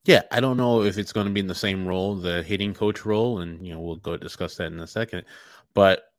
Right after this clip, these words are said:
I understand why people wanted Menachino out. But for them to want Johnson up, I don't know what that was all about. Because in twenty twenty-two, the Charlotte Knights, which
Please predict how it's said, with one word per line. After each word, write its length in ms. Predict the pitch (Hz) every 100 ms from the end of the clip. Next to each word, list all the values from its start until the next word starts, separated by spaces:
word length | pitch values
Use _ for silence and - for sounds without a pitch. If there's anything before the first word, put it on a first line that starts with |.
| _ _ _ _ _ -
I 220 | 110 123
understand 560 | 139 156 - 120 123
why 160 | 113 107
people 540 | 104 113 107 110 107
wanted 400 | 95 101 98 95 - _ -
Menachino 520 | 104 98 - 98 90 -
out. 240 | 80 - _ _ _ _ _
But 200 | 101 - -
for 200 | - 107
them 240 | 107 110
to 200 | 107 117
want 380 | 95 98 104 -
Johnson 500 | 92 104 107 - 104 -
up, 300 | 92 117 - _ _ _ -
I 100 | 98
don't 180 | 104 -
know 140 | 104
what 260 | 92 90 -
that 240 | 90 -
was 160 | 87 107
all 160 | 87
about. 360 | 87 85 76 - _ 101
Because 500 | 107 123 151 101 - _ _ -
in 240 | 110 117 113
twenty 240 | - 135
twenty-two, 580 | 127 135 120 - 147 120 - _ _
the 80 | 107
Charlotte 320 | - 135 101
Knights, 260 | 113 135 -
which 240 | 95 -